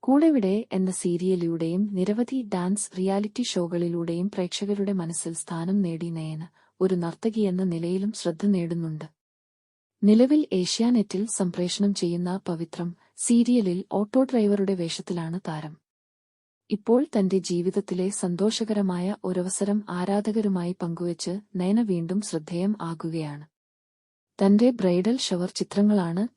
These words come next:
താരം സോഷ്യൽ മീഡിയയിലൂടെ പങ്കുവച്ചത്. നീല ഗൗണിൽ നിറഞ്ഞ നയനയുടെ ലുക്ക് ആരാധകർ ആവേശപൂർവ്വം സ്വീകരിച്ചിരിക്കുകയാണ്. സുഹൃത്തുക്കൾ ചേർന്ന് വർക്കലയിലെ വെക്കെ നെസ്റ്റ് ട്രോപ്പിക്കൽ ബീച്ച് റിസോർട്ടിൽ ഒരുക്കിയിരുന്ന ആഘോഷത്തിന്റെ വീഡിയോയും ഫോട്ടോകളും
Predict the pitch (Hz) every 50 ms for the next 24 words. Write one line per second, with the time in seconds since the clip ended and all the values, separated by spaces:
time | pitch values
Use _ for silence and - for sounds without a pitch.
0 | - 190 175 180 185 208 240 - - - 180 175 165 - - 214 226 226 196 180
1 | 175 170 185 180 180 175 170 175 170 170 170 165 180 196 - 170 165 160 156 165
2 | 160 - - 160 151 - 147 - _ _ _ _ _ _ _ _ _ _ _ _
3 | _ _ _ _ _ - 202 202 220 247 285 320 320 294 226 190 185 180 180 190
4 | 208 202 185 175 175 175 190 208 208 196 175 170 170 175 170 170 170 175 170 170
5 | 165 - - 214 - - 170 170 175 190 190 190 185 180 185 196 - - 175 170
6 | 165 170 190 208 - - 214 - 185 170 165 165 185 214 226 - - - 175 170
7 | 165 185 175 - - 170 165 160 - 170 160 156 151 156 156 156 - _ _ _
8 | _ _ _ _ _ _ _ _ _ _ _ _ _ _ - - - 247 226 202
9 | 226 214 - 247 - - 277 269 - - 196 180 175 180 185 185 175 175 175 -
10 | - 196 180 175 170 165 170 175 170 170 170 165 - - 202 226 220 190 175 -
11 | - - - - - 180 170 - 175 160 - 170 175 180 175 - 185 196 202 -
12 | - 185 170 165 - - 196 208 208 - 233 233 226 - 185 170 180 - - 190
13 | 175 170 170 175 190 202 - 170 165 165 - - - 208 208 - 190 - - 190
14 | 185 185 170 175 175 170 160 185 190 180 175 170 180 202 214 - - 180 180 -
15 | - 185 170 175 165 175 190 226